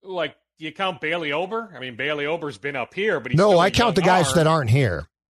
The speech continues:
Speaker 1: Yeah, well, okay, so Winder, Duran,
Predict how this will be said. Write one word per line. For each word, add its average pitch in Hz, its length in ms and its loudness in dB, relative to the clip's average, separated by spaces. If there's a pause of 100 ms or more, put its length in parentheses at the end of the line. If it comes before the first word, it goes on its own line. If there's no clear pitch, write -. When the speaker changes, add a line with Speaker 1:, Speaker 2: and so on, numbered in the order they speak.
(260)
Speaker 1:
Yeah, 285 180 2
well, 220 140 2
okay, 220 260 -4
so 208 200 -4
Winder, 196 600 -2
Duran, 180 760 -4